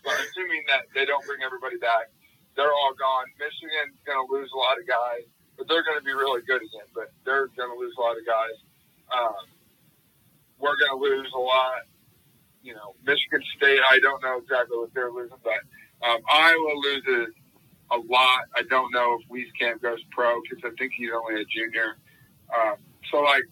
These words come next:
there's just a lo-, a lot of teams that are near the top. Purdue is probably the team that'll, that'll probably be, I would guess Purdue would be the,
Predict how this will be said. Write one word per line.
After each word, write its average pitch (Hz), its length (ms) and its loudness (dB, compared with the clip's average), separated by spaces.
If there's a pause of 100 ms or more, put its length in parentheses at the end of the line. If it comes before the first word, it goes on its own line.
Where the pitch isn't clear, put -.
there's 147 260 -2
just 143 180 -10
a 139 40 -8
lo-, 131 260 -4
a 131 40 0
lot 147 260 2
of - 160 -2
teams 147 240 -4
that 123 160 -2
are 113 120 -6
near 123 200 -2
the 110 100 -12
top. 127 300 0 (360)
Purdue 180 500 6
is 147 80 2 (120)
probably 143 400 4
the - 140 -4
team 123 300 2 (1120)
that'll, - 260 4 (260)
that'll 123 300 2 (100)
probably 123 540 4
be, 117 260 -4
I 117 140 2
would 117 200 -6
guess 120 200 0 (140)
Purdue 117 260 -6
would 110 120 -8
be 110 180 -6
the, 104 160 -2